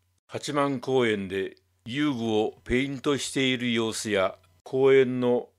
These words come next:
カラフルにペイントされた遊具などの四枚の写真が添付されています。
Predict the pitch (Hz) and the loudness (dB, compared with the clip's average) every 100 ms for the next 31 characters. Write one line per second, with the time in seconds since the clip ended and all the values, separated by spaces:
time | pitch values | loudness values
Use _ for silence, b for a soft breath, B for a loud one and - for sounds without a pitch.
0 | - 151 160 127 123 123 120 120 - 131 | -4 2 2 2 -4 -4 -4 -8 -2 0
1 | 135 143 131 147 135 135 127 131 123 - | 0 -2 -4 -4 0 0 2 2 2 -2
2 | 113 147 147 127 117 110 113 104 101 101 | -6 -4 -4 -2 0 0 0 -2 -4 -6
3 | _ _ _ _ _ - 135 151 131 120 | _ _ _ _ _ -2 0 0 2 2
4 | 113 117 131 117 110 107 107 110 - - | 2 -2 -6 -8 -8 -6 -2 -2 -4 -6
5 | 107 104 - - 98 - 120 92 78 71 | -4 -4 -8 -6 -4 -4 -6 -8 -8 -10
6 | - - | -12 -14